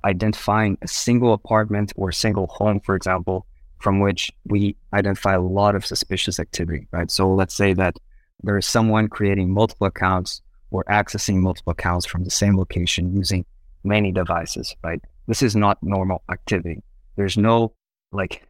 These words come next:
huge family, let's say with, like, ten people that suddenly has the same idea of creating an account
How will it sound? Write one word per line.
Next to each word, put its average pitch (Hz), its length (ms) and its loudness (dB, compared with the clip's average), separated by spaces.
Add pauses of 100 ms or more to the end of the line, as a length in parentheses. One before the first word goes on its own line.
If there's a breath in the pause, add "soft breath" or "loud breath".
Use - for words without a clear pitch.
(200)
huge 127 400 4
family, 107 640 2
let's 98 200 -2
say 107 180 4
with, 98 220 0 (120)
like, 87 140 -8
ten 120 220 0
people 98 520 0 (340)
that 104 220 0
suddenly 127 560 2
has 104 260 2
the 101 80 -8
same 113 420 2
idea 101 440 2
of - 300 -2
creating 98 500 0 (480)
an 101 100 4
account 95 420 2